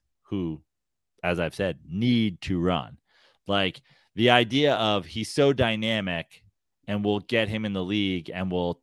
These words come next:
teach him the, you know, an N F L game. It's like, it's not gonna happen. Like,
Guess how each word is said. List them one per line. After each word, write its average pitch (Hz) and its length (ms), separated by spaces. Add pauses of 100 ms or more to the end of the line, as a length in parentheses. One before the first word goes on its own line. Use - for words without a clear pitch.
teach 110 300
him 92 180
the, 82 300 (560)
you 95 180
know, 82 160
an 85 80
N 92 140
F 85 120
L 82 140
game. 85 400
It's - 140
like, 73 240 (2000)
it's - 80
not 139 80
gonna 139 80
happen. 135 140
Like, 107 180